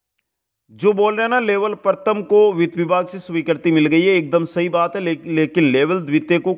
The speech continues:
कोई वित्त विभाग से स्वीकृति नहीं मिली अभी। तो स्वीकृति नहीं मिली है तो भी समय लगेगा, और तब तक क्या आ जाएगी?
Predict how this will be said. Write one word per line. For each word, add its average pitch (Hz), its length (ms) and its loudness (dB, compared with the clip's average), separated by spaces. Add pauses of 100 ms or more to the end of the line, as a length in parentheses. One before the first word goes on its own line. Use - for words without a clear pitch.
कोई 185 200 2
वित्त 170 220 -4
विभाग 160 300 0
से 160 160 -10
स्वीकृति 147 580 -2
नहीं 151 220 2
मिली 139 260 2
अभी। 92 240 -2 (560)
तो 165 40 -10
स्वीकृति 160 540 -2
नहीं 175 180 -2
मिली 170 200 -4
है 180 100 0
तो 214 300 0
भी 220 200 0
समय 175 260 -2
लगेगा, 98 440 -2
और 127 140 -2
तब - 240 -2
तक 147 140 -2
क्या 139 140 4
आ 135 40 2
जाएगी? 131 400 -2